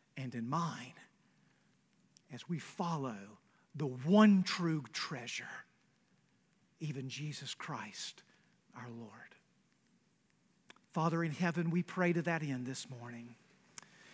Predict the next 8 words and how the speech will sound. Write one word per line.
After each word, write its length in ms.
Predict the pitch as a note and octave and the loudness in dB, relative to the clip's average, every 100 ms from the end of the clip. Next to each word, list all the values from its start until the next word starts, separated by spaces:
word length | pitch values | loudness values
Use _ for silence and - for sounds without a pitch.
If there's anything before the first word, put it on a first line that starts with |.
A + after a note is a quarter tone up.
| - - - - - - - - - - - - | -20 -20 -20 -20 -20 -20 -20 -20 -20 -20 -20 -14
that 120 | - - | -8 -2
you, 480 | D3 F#3+ G#3+ E3+ D#3 | 10 12 12 12 10
knowing 680 | E3+ F#3 G#3 A3 G#3+ G#3+ | 10 12 12 12 12 12
the 100 | F3+ | 10
meaningfulness 1300 | D3+ D#3 F#3 F#3 E3 C#3+ D#3+ C#3+ C#3 C3+ - - - - | 8 6 8 8 6 4 0 0 0 -2 -4 -4 -6 -6
of 240 | C3+ B2+ | -6 0
this 400 | C3 F3+ - F3 - | 6 8 8 4 -6
word 640 | D3+ C#3 E3+ D#3 C3 B2 | -2 4 8 8 6 2